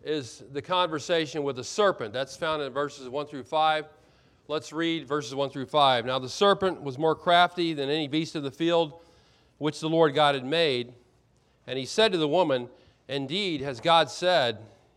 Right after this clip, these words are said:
"You shall not eat from any tree of the garden?" The woman said to the serpent,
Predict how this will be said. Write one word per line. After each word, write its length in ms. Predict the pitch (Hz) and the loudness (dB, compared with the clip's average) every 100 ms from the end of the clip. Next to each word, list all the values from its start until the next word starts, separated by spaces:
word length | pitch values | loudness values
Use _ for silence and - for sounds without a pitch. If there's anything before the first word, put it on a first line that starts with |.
| _ - | _ -16
"You 120 | 139 | -14
shall 200 | - 147 | -6 0
not 380 | 151 160 143 - | 4 4 2 -2
eat 280 | 143 143 131 | -6 -6 -6
from 200 | 143 127 | -6 -4
any 260 | 139 135 | -4 -6
tree 240 | - 151 139 | -6 -4 -4
of 60 | |
the 80 | 113 | -4
garden?" 380 | 120 135 113 85 - _ _ _ _ _ _ _ _ | 0 0 0 -8 -18 _ _ _ _ _ _ _ _
The 100 | 139 | 0
woman 260 | 165 190 | 2 0
said 260 | 170 190 170 | 0 0 0
to 40 | |
the 240 | 147 135 - - _ | 0 -4 -6 -18 _
serpent, 480 | - 180 139 123 | 0 0 2 -4